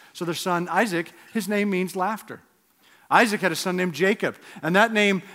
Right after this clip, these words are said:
means holder of the heel, because Jacob had a twin brother named Esau, and he was hanging on to Esau's heel,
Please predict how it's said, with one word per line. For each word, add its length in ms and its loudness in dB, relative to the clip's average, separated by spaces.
means 280 0
holder 680 0
of 260 0
the 80 0
heel, 580 -4
because 400 0
Jacob 580 2
had 380 6
a 120 -4
twin 360 0
brother 260 2
named 300 -2
Esau, 500 -2
and 100 0
he 140 0
was 140 -2
hanging 440 0
on 220 4
to 180 -6
Esau's 480 0
heel, 600 0